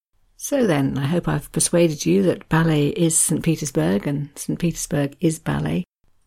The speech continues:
I think if you do manage to visit, you really do have to try and get to see at least one performance. But having said all of that,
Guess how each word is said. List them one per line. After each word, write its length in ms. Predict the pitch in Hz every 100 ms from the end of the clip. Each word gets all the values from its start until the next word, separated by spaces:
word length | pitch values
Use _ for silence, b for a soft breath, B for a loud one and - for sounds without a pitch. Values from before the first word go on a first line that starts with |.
| -
I 60 | 156
think 240 | 175 -
if 100 | -
you 60 | 170
do 200 | 214 214
manage 320 | 139 139 -
to 100 | -
visit, 400 | 143 147 143 -
you 80 | 156
really 220 | 160 156
do 280 | - 151 156 B B
have 180 | - -
to 80 |
try 320 | 127 - 175 160
and 120 | 151
get 220 | - -
to 80 | 151
see 320 | - 143 143 B B B
at 100 | 196
least 280 | 151 - -
one 280 | 147 151 135
performance. 760 | - - 156 156 175 - - - b b _
But 180 | - 175
having 260 | 165 180 175
said 280 | 170 170 170
all 240 | 220 226
of 80 | 165
that, 360 | 76 73 -